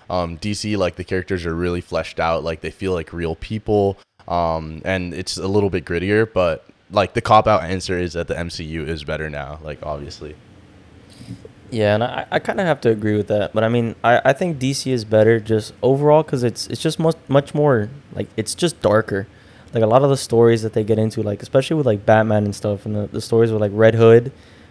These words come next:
Speaker 2: where Red Hood was basically Robin before, and he got tortured by Joker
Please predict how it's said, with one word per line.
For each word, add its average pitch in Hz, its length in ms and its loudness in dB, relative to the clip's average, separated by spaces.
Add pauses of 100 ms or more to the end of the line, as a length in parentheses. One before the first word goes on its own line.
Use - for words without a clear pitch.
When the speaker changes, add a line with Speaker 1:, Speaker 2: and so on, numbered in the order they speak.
(180)
Speaker 2:
where 107 340 2 (200)
Red 117 180 4
Hood 120 160 4
was 107 220 0
basically 113 480 2
Robin 110 400 6
before, 107 380 0
and 104 100 0
he 104 40 -2
got 104 280 0 (160)
tortured 110 520 2
by 104 140 2
Joker 104 520 2